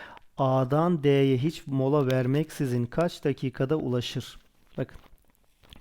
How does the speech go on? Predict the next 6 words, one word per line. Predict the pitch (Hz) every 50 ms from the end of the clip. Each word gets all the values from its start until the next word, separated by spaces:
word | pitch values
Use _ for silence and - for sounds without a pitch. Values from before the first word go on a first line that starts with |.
| - - - - - - - _ _ _ - - -
Önce | 165 175 180 160 170 -
A'dan | - 147 139 139 135 139 151 160 165 151
B'ye | 147 143 143 143 147
olan | 139 131 139 143 147
yola | 135 127 123 123 123 113
bakıyoruz. | 117 - - - - - - - - -